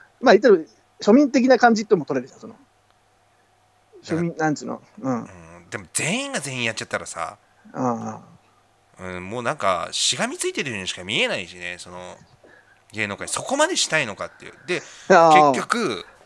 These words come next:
Speaker 1: うん。
Speaker 2: 結局それで、スマートフォンのカメラをだ-、
Speaker 1: うん。
Speaker 2: あの、映像出してだよ。
Speaker 1: うん。
Speaker 2: やって、で、
Speaker 1: うん。
Speaker 2: YouTubeにガン首揃えて、
Speaker 1: うん。うん。ガン首。
Speaker 2: あの、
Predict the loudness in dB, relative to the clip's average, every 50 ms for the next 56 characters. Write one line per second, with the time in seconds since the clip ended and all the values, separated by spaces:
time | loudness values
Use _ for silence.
0 | -20 -20 -20 -18 -10 -6 -4 -4 -4 -4 -8 -10 -8 -8 -10 -10 -10 -12 -12 -8
1 | -6 -4 -4 -4 -4 -6 -10 _ _ _ _ -12 -10 -6 -4 -2 0 0 0 0
2 | -2 -6 -8 -10 -10 -12 -14 -16 -18 -20 _ _ _ _ -8 -8 -6 -6 -8 -10
3 | -10 -12 -16 -18 -20 _ _ _ _ _ _ _ _ -20 -20 -20 _ -20 _ -10
4 | -8 -8 -8 -8 -8 -6 -6 -6 -6 -6 -8 -8 -4 -2 -2 -2 -2 -6 -10 -12
5 | -12 -14 -14 -14 _ _ _ _ _ -20 -20 -20 _ _ _ _ -2 0 0 0
6 | -2 -6 _ _ _ -12 -12 -12 -14 _ _ _ _ _ _ _ _ _ -8 -8
7 | -8 -8 -8 -6 -6 -6 -6 -8 -8 -8 -8 -10 -10 -10 -10 -10 -12 -14 -12 -10
8 | -8 -8 -8 -8 -10 _ _ -20 -20 -20 -8 -4 -2 -2 0 -2 -2 -4 -4 -8
9 | -10 -10 -10 -8 -6 -6 -6 -6 -6 -10 -12 -14 -14 -16 -18 _ _ _ _ _
10 | _ _ _ _ -10 -8 -8 -8 -8 -6 -4 0 0 2 2 0 -2 -4 -4 -6
11 | -6 -8 -10